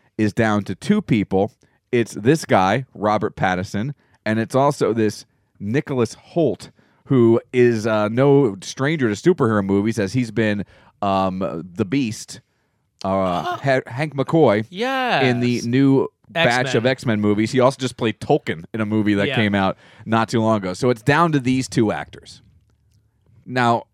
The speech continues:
Speaker 1: do you love either of these
Speaker 2: No.
Speaker 1: guys as Bruce Wayne?
Speaker 2: No, I don't see either of them as Bruce Wayne. And, and, <sighs> no.
Speaker 1: My problem with that is,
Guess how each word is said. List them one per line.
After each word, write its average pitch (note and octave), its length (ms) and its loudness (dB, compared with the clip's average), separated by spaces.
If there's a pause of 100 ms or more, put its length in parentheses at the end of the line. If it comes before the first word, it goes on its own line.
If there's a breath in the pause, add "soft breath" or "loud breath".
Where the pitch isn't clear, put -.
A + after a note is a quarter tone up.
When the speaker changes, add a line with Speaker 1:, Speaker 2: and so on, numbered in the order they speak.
(180)
Speaker 1:
do A2+ 140 0
you F3+ 160 0
love C3+ 360 4
either A2+ 260 0
of G2+ 60 -6
these G2 140 -6
Speaker 2:
No. G#2 100 0
Speaker 1:
guys F#2+ 360 0
as G#2 200 -2
Bruce F#2+ 240 -2
Wayne? E2 220 -4
Speaker 2:
No, C3 180 -6
I C3 120 0
don't D#3+ 200 -4
see D#3+ 180 -6
either D3 340 -4
of B2 60 -4
them A#2+ 120 -8
as A2 120 -10
Bruce G2+ 280 -14
Wayne. E2+ 260 -20 (800 loud breath)
And, D#3+ 180 -6 (360)
and, - 320 -10
<sighs> - 40 -20
no. G#2 120 -14 (200)
Speaker 1:
My F#3+ 160 2
problem B3 300 4
with G#3+ 100 4
that F#3+ 220 8
is, C3 240 4